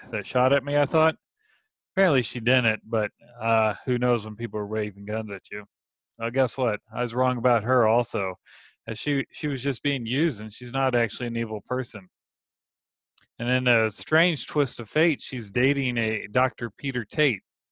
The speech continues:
the missing person that we've been looking for all this time. He just, he, he didn't die. He wasn't kidnapped. He just walked away from his life. He didn't tell anyone.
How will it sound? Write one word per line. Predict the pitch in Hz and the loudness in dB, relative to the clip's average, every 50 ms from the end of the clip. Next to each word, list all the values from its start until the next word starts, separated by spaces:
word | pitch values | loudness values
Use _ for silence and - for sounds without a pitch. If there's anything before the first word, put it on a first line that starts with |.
| _ _ _ _ _ _ _ - | _ _ _ _ _ _ _ -8
the | - | -4
missing | 123 139 156 151 - 151 139 | 0 2 2 2 0 -2 -6
person | 123 - 156 165 151 - 139 120 | -2 0 0 0 0 0 -4 -4
that | 117 113 110 110 - _ _ _ _ _ _ | -2 -2 -4 -4 -8 _ _ _ _ _ _
we've | - 120 117 | -4 -4 -2
been | 110 123 120 | -2 -2 0
looking | 127 143 143 - 139 120 | 0 0 0 -2 -6 -8
for | - - 107 107 | -4 -2 -2 0
all | 107 107 | 0 0
this | 104 104 - - | -2 -4 -6 -8
time. | - 113 104 95 95 92 - _ _ _ _ _ - - - _ _ _ | -6 -6 -4 -4 -6 -8 -12 _ _ _ _ _ -20 -20 -20 _ _ _
He | - 160 | 2 4
just, | 185 214 190 - - - - - _ _ _ _ _ _ | 4 4 4 2 -2 -8 -10 -14 _ _ _ _ _ _
he, | _ - - _ _ - 139 156 165 151 _ _ _ _ _ | _ -20 -20 _ _ -12 -10 -10 -10 -10 _ _ _ _ _
he | - - 151 | -10 -6 -4
didn't | 185 220 214 165 117 | -2 -2 -2 -2 0
die. | - 131 113 113 117 131 147 | 2 2 4 4 4 4 2
He | 160 170 | 2 0
wasn't | 180 180 190 185 175 143 117 | 0 0 0 0 -2 -4 -8
kidnapped. | - 135 131 127 147 165 165 - | -6 -6 -2 0 0 -2 -2 -2
He | - | -6
just | 180 208 208 - - | -8 -8 -8 -6 -4
walked | - 147 160 175 - - | -2 0 0 0 -2 -2
away | 185 185 180 | -2 -2 -2
from | - 185 180 | -4 -4 -8
his | 175 151 127 | -8 -6 -4
life. | 135 127 131 151 180 160 107 92 - - - - | -2 2 2 4 4 2 0 -2 -6 -14 -20 -16
He | - 156 | -12 -8
didn't | 160 214 214 185 | -6 -6 -6 -4
tell | - 180 180 180 190 | 0 0 0 0 0
anyone. | 185 160 123 110 101 95 92 | -2 -2 -2 -2 -4 -4 -6